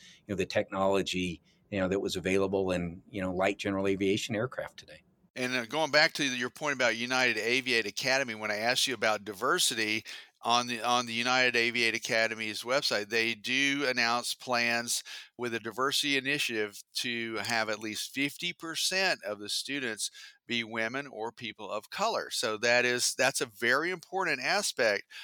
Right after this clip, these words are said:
Speaker 2: of that training program that could also help diversify aviation in general,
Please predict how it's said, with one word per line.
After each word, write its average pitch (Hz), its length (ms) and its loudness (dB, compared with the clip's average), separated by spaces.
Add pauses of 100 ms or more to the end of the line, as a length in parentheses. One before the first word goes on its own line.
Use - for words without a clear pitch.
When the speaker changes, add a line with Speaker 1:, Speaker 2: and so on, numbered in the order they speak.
(200)
Speaker 2:
of 131 220 0
that 123 180 6
training 165 540 0
program 107 500 0
that 113 220 2
could 127 120 -6
also 135 400 2
help 113 280 -2
diversify 104 960 0 (520)
aviation 120 680 2 (160)
in 123 360 0
general, 139 520 -2